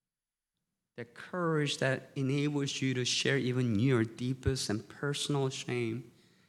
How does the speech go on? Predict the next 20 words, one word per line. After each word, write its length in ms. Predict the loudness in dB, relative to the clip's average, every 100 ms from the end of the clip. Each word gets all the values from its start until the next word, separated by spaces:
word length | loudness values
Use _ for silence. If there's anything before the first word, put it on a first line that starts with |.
| _ _ _
But 140 | -12 -8
you 100 | -8
could 180 | -8 -8
say 280 | -4 -4 -4
to 180 | -8
God, 400 | -8 -6 -6 -8 -12 _ _ _ _ _ _ _ _ _ -18
"Look 140 | -14
how 200 | -8 -8
amazing 920 | -6 -4 -2 -2 -4 -6 -6 -6 -8 -10
he 140 | -10
is, 420 | -8 -8 -12 -14 -16 _ _ _ _ _ _ -20
who 80 | -14
loves 540 | -8 -6 -6 -8 -10
me 260 | -10 -10 -14 _ _ _ _ _ -20
unconditionally, 1040 | -20 -16 -12 -12 -10 -10 -10 -12 -14 -18 -20 _ _ _ _ _ _ -18
even 280 | -10 -8
though 120 | -6 -8
he 180 | -8
knows 420 | -12 -12 -12 -14 -12
me 180 | -14